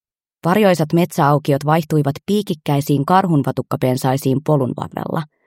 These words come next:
kunnes iltapäivän aurinko alkoi laskea ja koitti viimein aika palata kotiin. Sofia ohjasi ratsunsa vehreälle niitylle kohti hevostarhaa, jota ympäröi korkea puinen aita.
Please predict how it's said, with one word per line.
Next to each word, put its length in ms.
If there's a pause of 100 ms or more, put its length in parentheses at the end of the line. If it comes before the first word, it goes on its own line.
(540)
kunnes 320
iltapäivän 640
aurinko 420
alkoi 360
laskea 520 (560)
ja 80
koitti 320
viimein 480
aika 300
palata 280 (140)
kotiin. 440 (1080)
Sofia 460
ohjasi 380
ratsunsa 520
vehreälle 480
niitylle 580 (460)
kohti 320
hevostarhaa, 840 (520)
jota 160
ympäröi 460
korkea 480
puinen 380
aita. 360